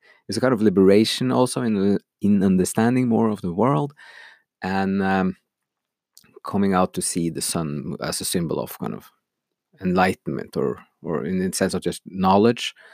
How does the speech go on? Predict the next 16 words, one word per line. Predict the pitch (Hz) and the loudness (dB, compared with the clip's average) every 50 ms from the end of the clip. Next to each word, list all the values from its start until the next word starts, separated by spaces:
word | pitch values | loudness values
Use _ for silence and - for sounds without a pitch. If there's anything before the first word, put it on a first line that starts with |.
| - - _ _ _ _ | -20 -20 _ _ _ _
or | 95 92 92 | -6 -6 -4
just | 87 87 82 - - - _ _ _ _ _ _ _ _ _ _ _ _ _ _ _ _ _ _ _ | -4 -6 -8 -8 -12 -16 _ _ _ _ _ _ _ _ _ _ _ _ _ _ _ _ _ _ _
learning | - 98 98 104 110 113 113 113 113 110 | -4 0 2 4 4 4 4 4 2 2
and | 95 92 92 87 | 0 0 -2 -2
the | 87 87 82 | -2 -2 -2
more, | 82 82 82 85 82 78 | -4 -4 -4 -4 -4 -4
like, | 73 62 - _ _ | -6 -8 -10 _ _
the | - - - | -14 -10 -6
energy | 92 92 95 95 85 95 | -2 -2 -2 0 0 -2
of | 90 - - - | -2 -2 -4 -4
life | 80 82 85 - - - | -2 -2 -4 -4 -6 -6
almost. | 69 65 - - - - _ - - - - - - - - - - - - - - _ _ - | -6 -6 -8 -10 -14 -18 _ -20 -20 -16 -14 -14 -14 -14 -16 -16 -18 -20 -20 -20 -20 _ _ -6
So, | - - - 110 107 113 110 98 87 - - - _ _ - _ - - - | -6 0 2 4 6 6 4 4 2 -4 -12 -20 _ _ -20 _ -20 -8 -4
um, | 101 101 101 101 98 98 101 98 98 98 98 - _ _ _ _ | -2 0 2 2 2 2 2 2 0 0 -2 -4 _ _ _ _
the | - | -18
first | - - - 143 147 156 151 - - - - _ - - - - | -10 0 2 4 4 4 2 0 -4 -4 -8 _ -18 -18 -18 -18